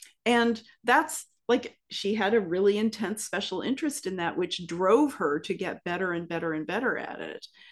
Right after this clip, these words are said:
Um, and so I think looking at the interests that a person has is one, one way to do that. But one of the things that we talk about in the book is how the interests,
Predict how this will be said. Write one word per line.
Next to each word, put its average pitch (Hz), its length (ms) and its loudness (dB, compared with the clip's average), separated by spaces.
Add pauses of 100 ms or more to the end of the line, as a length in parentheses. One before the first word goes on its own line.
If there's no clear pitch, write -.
(260)
Um, 180 440 -2 (260)
and 226 160 4
so 240 180 4
I 226 80 8
think 370 260 0
looking 247 480 0
at 202 140 -4
the 170 80 -6
interests - 840 -4
that 170 140 -4
a 139 60 -6
person 165 460 -8
has 165 480 -4
is 165 180 -8
one, 170 520 -4
one 180 300 -6
way 160 180 -2
to 160 100 -6
do 220 280 -4
that. - 340 -6 (640)
But 247 260 2 (120)
one 330 200 2
of 508 140 0
the 320 140 -2
things 277 340 0
that 214 160 2
we 196 120 0
talk 330 320 -2
about 247 220 2
in 214 120 0
the 196 80 -2
book 240 320 0
is - 160 -8
how 240 220 0
the 226 180 -2
interests, - 920 -4